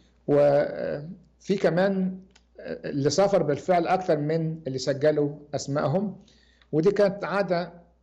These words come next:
آه، من عادات اليهود في الوقت ده، استعمال أكتر من اسم زي ما احنا شفنا. عشان كده تلاقي فيه، آه، آه، آه،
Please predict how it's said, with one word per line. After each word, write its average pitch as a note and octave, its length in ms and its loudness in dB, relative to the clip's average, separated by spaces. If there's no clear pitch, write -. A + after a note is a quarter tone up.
آه، C#3+ 500 -4
من C3+ 160 -4
عادات D#3 360 2
اليهود C#3+ 400 0
في D3+ 120 -6
الوقت C3+ 280 0
ده، C#3+ 180 -2
استعمال D#3+ 440 -2
أكتر D#3+ 320 -2
من C3 160 -6
اسم C#3+ 240 -4
زي C3 120 -2
ما C3+ 100 -4
احنا B2 140 -8
شفنا. E3+ 460 0
عشان C#3+ 220 -2
كده E3+ 220 2
تلاقي D#3 360 2
فيه، D#3 300 -2
آه، C#3 160 -2
آه، B2+ 1200 -2
آه، B2 420 -8